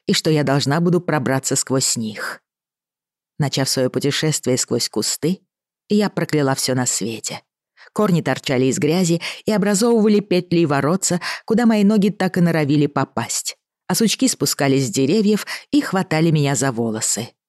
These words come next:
Грязь засасывала меня с чавкающим звуком, от которого я морщилась и ступала еще быстрее,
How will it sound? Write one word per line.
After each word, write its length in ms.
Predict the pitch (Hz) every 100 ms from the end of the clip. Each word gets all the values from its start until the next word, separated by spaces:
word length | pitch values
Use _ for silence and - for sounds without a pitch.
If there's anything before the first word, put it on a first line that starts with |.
| _ _ _ 165
Грязь 240 | 180 165
засасывала 560 | 165 - 190 180 147 147
меня 180 | 147
с 80 | 143
чавкающим 720 | - 151 - 139 135 - 143
звуком, 420 | 131 160 165 151 - - -
от 140 | 196
которого 400 | - 170 185 165
я 160 | 147 135
морщилась 580 | 139 165 - 160 156 -
и 60 | -
ступала 480 | - 196 160 160 151
еще 320 | 143 - 143
быстрее, 680 | 139 139 - 117 123 117